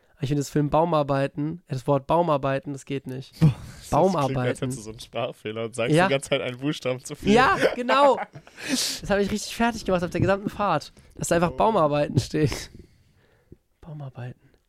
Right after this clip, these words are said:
Speaker 3: Baumarbeiten.
Speaker 1: Wollen wir es mal zusammen, es war nicht Baum minus Arbeiten, so
Speaker 3: Okay,
Speaker 1: auf
Speaker 3: das
Speaker 1: dem
Speaker 3: hab ich
Speaker 1: Schild,
Speaker 3: akze-, äh, das
Speaker 1: sondern es
Speaker 3: hab
Speaker 1: war
Speaker 3: ich
Speaker 1: halt als
Speaker 3: akzeptiert.
Speaker 1: ein Wort in einer Zeile, Baumarbeiten.
Speaker 3: Baumarbeiten.
Speaker 2: Ja, ja, ja, ich weiß, ich kenn diese Dreiecke, diese aufgestellt,
Speaker 1: Ja.
Speaker 2: ja.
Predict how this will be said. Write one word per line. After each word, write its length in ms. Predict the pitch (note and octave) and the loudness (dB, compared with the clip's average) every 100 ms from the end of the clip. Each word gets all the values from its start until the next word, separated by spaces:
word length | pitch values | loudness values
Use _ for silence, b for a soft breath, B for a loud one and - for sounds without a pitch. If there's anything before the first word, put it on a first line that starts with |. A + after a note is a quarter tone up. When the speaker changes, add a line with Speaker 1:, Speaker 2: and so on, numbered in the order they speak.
| _ _ | _ _
Speaker 3:
Baumarbeiten. 560 | - B2+ B2+ B2+ C3 B2+ _ - | -18 -16 -16 -18 -20 -20 _ 0
Speaker 1:
Wollen 20 | |
wir 80 | F#3+ | 2
es 60 | |
mal 100 | F3+ | 2
zusammen, 280 | - F3+ F#3 | 2 2 2
es 120 | D#3 | 0
war 60 | E3+ | 0
nicht 160 | E3 | 2
Baum 340 | - F#3 G3+ F3 | 4 4 2 -2
minus 340 | F3+ F#3 F3 - | -2 -2 -2 -4
Arbeiten, 400 | E3+ F#3 G3 F#3 | -2 0 -2 -4
so 80 | |
Speaker 3:
Okay, 100 | F#3 F3 | -2 -2
Speaker 1:
auf 80 | C#3+ | 0
Speaker 3:
das 20 | |
Speaker 1:
dem 60 | G3 | 0
Speaker 3:
hab 40 | |
ich 60 | G3+ | 4
Speaker 1:
Schild, 180 | G3 A3 | 4 2
Speaker 3:
akze-, 60 | |
äh, 200 | F#3 F#3+ | -4 -8
das 80 | F#3+ | 0
Speaker 1:
sondern 0 | |
es 20 | |
Speaker 3:
hab 0 | |
Speaker 1:
war 80 | F#3 | 2
Speaker 3:
ich 80 | G#3 | 6
Speaker 1:
halt 160 | F#3+ F#3 | 4 2
als 100 | F3+ | -2
Speaker 3:
akzeptiert. 300 | G3 G3 G#3 | 0 2 4
Speaker 1:
ein 60 | |
Wort 220 | F3+ F3+ E3+ | 4 4 2
in 80 | |
einer 220 | E3 F3 F3 | -2 -4 -2
Zeile, 280 | F3 D3+ | -2 -2
Baumarbeiten. 680 | C#3+ D#3+ C#3+ C3+ C3 C3+ C#3 | 0 2 2 2 -2 -4 -10
Speaker 3:
Baumarbeiten. 460 | - C#3+ C3+ C3 C3 - - | -10 -10 -10 -12 -16 -14 -2
Speaker 2:
Ja, 80 | B2+ | 2
ja, 80 | D3+ F3 F#3 | 4 4 4
ja, 60 | F3 | 2
ich 140 | C3+ | 0
weiß, 200 | C#3 A#2+ | -4 -6
ich 80 | A2 | -6
kenn 140 | B2+ A2+ | -6 -4
diese 200 | G#2+ G#2+ | -6 -6
Dreiecke, 400 | A#2 A#2 A2 G#2+ | -2 -2 -2 -8
diese 200 | G#2+ G#2 | -6 -6
aufgestellt, 400 | G#2+ - G#2 D3+ | -6 -10 -6 -4
Speaker 1:
Ja. 60 | |
Speaker 2:
ja. 80 | C#3 | -4